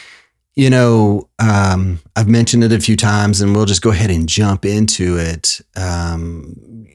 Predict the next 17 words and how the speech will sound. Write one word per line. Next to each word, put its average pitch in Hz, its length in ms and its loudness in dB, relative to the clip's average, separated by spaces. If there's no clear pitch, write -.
you 107 160 0
know, 82 340 -6
but 117 240 -2
before 156 300 0
I 120 60 2
do, 98 160 2
real 98 160 2
quick, 85 320 -4
I 110 80 2
just 127 160 2
wanna 107 140 0
say, 85 140 -2
hey, 101 420 -4
thank 135 340 -2
you 110 80 2
so 101 300 -2
much. 82 500 -4